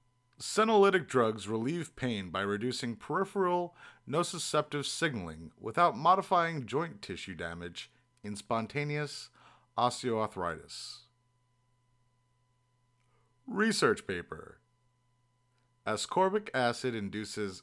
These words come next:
salivary gland function through T E T two acetylcholine receptor signaling in aging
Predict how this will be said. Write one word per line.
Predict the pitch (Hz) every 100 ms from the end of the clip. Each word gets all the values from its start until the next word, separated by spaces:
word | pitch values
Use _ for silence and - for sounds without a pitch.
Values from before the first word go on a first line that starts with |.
| -
salivary | - - 156 165 165 170
gland | 143 104 107 107
function | - 160 151 - 80 78 - _ _ _ -
through | 120 107 101 - _
T | - 185
E | - 160 151
T | - 139 -
two | - 135 85 85 92 _ _ _ _ _ _ _ _ _ -
acetylcholine | 151 165 165 - - 180 156 110 - 104 101 98 - -
receptor | 107 - - 180 - 104
signaling | - 92 85 82 80 87 95 _ _ _ -
in | 143 - -
aging | 180 185 160 170 165